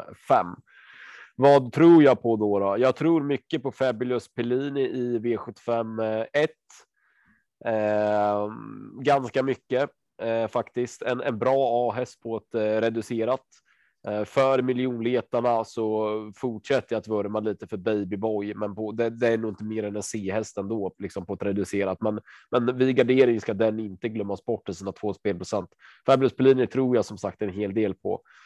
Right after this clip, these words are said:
Eh, V sjuttiofem två så tycker jag att det är en stark A-grupp med tolv Ferux Brick och två Nils Sonett. Det är de två jag tror, eh, klart mest på.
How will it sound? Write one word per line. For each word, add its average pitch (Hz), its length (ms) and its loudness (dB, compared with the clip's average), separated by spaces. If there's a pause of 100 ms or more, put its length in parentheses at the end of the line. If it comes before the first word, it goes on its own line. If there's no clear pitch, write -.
(280)
Eh, 123 280 8
V 151 140 6
sjuttiofem 143 340 0
två 147 320 0
så 120 140 -8
tycker 131 320 -8
jag 123 300 2
att 113 160 -6
det 131 100 2
är 120 320 2
en 117 100 -4
stark 131 420 2
A-grupp 120 520 0
med 113 280 0
tolv 127 380 -2
Ferux 113 380 -4
Brick 113 300 -6
och 104 140 -10 (120)
två 117 180 -2
Nils 110 420 -4
Sonett. 113 360 -2 (500)
Det 117 80 0
är 113 40 4
de 107 300 0
två 110 240 -4
jag 101 160 -4
tror, 101 340 -6
eh, 95 220 -4
klart 113 300 -2
mest 113 320 -6
på. 98 180 -10